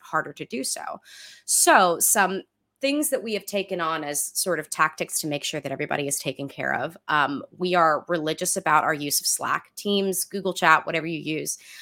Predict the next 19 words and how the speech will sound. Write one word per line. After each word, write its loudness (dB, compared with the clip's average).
I 6
make 2
sure 0
that -2
I 6
am 0
as 4
available 0
as 0
I 4
can -4
be -6
to -8
my -4
team -10
whenever 2
I -6
can -14
be. -20